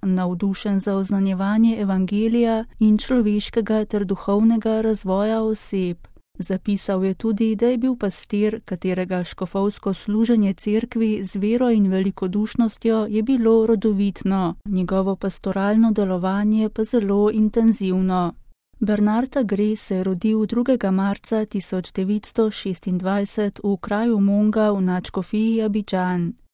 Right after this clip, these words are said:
Krščen je bil drugega septembra leta tisoč devetsto dvaintrideset v župniji Memni,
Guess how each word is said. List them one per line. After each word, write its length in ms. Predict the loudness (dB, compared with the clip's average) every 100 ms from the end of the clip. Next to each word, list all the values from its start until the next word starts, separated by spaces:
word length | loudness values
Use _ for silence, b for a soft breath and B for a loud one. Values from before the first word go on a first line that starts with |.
| -8
Krščen 440 | -4 -4 -2 2 2
je 100 | 2
bil 220 | 2 2 0
drugega 420 | 0 0 2 0
septembra 720 | -2 -8 -4 0 2 2 0 0
leta 260 | -2 -2 -4
tisoč 440 | -4 -4 -4 -6 -2
devetsto 540 | -2 -2 -4 -4 -2
dvaintrideset 1080 | -2 -2 2 0 0 -2 -2 -2 -4 -4 -6 -6
v 80 | -4
župniji 540 | -4 0 4 6 6
Memni, 640 | 4 4 2 2 2 0